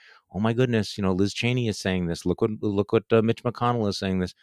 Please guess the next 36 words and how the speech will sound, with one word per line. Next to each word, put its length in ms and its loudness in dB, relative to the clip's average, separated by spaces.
But 120 4
I 80 6
do 160 4
think, 220 -2
unfortunately, 520 -2
that 160 4
is 180 -2
the 260 -2
sort 240 -2
of 100 -8
the, 320 0
the, 180 2
the 80 -2
brief 300 2
false 600 -2
Prague 340 -2
Spring, 480 -2
and 160 -4
we 160 0
are 100 2
just 240 -4
back 280 2
to 80 -10
something 400 -2
that 180 -4
may 140 0
even 340 0
be 160 2
uglier 360 4
than 120 -2
what 120 -2
we 120 -2
had 220 -2
before. 340 2
David 300 4
Jolly, 380 4